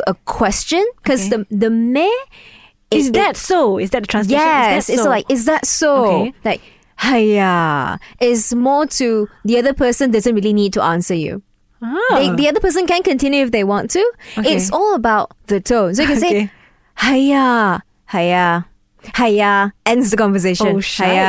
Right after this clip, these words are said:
Speaker 2: There's so many ways to
Speaker 1: Yeah, so
Speaker 2: Okay.
Speaker 1: it's, it's just all about the tones and how you play with it.
Speaker 2: Mm.
Speaker 1: But these meaningless words like "wo," "mei," "ah,"
Speaker 2: Mm.
Speaker 1: "la,"
Speaker 2: Mm.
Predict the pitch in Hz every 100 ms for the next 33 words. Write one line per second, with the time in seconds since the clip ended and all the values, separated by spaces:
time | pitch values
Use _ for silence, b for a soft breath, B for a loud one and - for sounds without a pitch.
0 | 190 214 - 262 254 247 226 226 277 -
1 | 220 196 180 - 311 294 330 294 - 339
2 | - 311 240 370 415 - 220 240 - 214
3 | 196 190 - 196 - - 226 226 240 202
4 | 202 214 196 185 202 196 220 302 339 208
5 | 190 175 208 226 208 - b - 277 311
6 | 254 196 - _ 240 277 320 330 339 277
7 | 269 247 226 196 - b b _ 185 202
8 | 190 175 165 147 - b 285 349 370 381
9 | 381 381 381 b _ 208 208 208 202 202
10 | 202 190 196 214 208 208 202 196 185